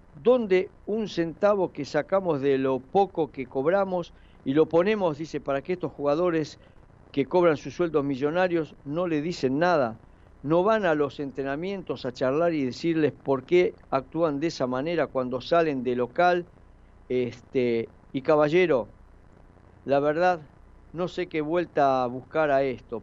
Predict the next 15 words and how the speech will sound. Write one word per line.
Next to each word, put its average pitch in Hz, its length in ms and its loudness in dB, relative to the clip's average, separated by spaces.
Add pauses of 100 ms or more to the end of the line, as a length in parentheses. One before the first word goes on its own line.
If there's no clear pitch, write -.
pero 190 380 4 (520)
sí, 156 520 -2 (320)
este, 120 920 -2 (320)
sí 185 300 -4
sé 185 400 2 (220)
que 131 140 -10
Caballero 135 540 0
no 139 160 -4
puede 147 280 0
seguir 123 360 -4
más, 104 260 -10
ya 143 140 2
tiene 147 280 0
que 127 120 0
renunciar. 151 580 2